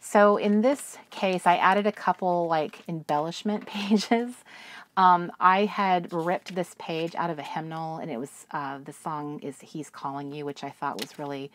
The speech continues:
beautiful. I added my gold reinforcements so that it would stay nice and, um, strong.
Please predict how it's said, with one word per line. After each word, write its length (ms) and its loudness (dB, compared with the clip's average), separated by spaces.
beautiful. 600 -4
I 80 -4
added 320 -4
my 100 -4
gold 300 -6
reinforcements 800 -10
so 140 -12
that 120 -12
it 120 -10
would 120 -12
stay 240 -14
nice 320 -10
and, 260 -10
um, 400 -8
strong. 540 -4